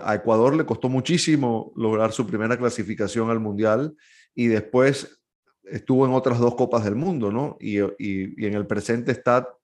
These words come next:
cerca de volverse a clasificar. So-, son pasos que se van dando, ¿no? Entonces, lo que, lo que sí ocurrió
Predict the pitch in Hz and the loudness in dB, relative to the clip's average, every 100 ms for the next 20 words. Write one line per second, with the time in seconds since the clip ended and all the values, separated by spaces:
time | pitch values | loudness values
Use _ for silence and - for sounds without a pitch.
0 | _ _ - 135 131 135 117 110 113 113 | _ _ 0 2 4 4 4 4 2 0
1 | 120 113 104 92 92 - 120 - - - | 0 -2 -4 -8 -4 -2 -4 -6 -20 -20
2 | - _ - 107 139 143 165 151 175 139 | -20 _ -8 -2 0 0 0 0 -2 -2
3 | 117 110 120 127 135 135 98 98 127 - | 0 2 2 2 0 0 -2 -2 -2 -6
4 | - - - _ 107 98 117 113 120 113 | -18 -20 -20 _ -8 -2 0 2 2 0
5 | - 113 107 113 110 - 117 107 107 101 | -2 -2 0 0 0 -2 -2 -2 -4 0
6 | 143 165 180 160 160 185 - | 2 4 4 4 4 4 0